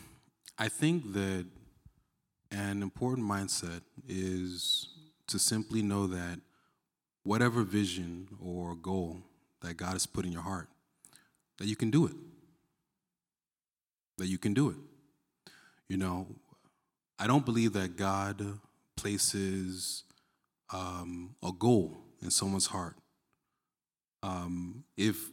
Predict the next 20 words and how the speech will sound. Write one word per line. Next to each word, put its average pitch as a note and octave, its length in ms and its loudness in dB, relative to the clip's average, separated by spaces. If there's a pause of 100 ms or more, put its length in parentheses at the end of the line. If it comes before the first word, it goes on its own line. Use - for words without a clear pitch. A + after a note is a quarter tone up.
(120)
God A2+ 280 4
does G2 120 -2
not G2+ 200 -2
believe G2 220 2
that F#2 180 -4
person F#2 480 0
has F2 260 -4
the F2+ 60 -4
ability F2+ 540 2 (120)
to - 140 -6
do G#2+ 180 4
it, D#2+ 80 -10 (1300)
you F2+ 100 -4
know? F2 280 -6 (2500)
Um, F#2+ 720 -2 (680)
and, A2 300 0
and G#2+ 160 -2
I G#2 60 0
think C3 320 4
that G2 260 4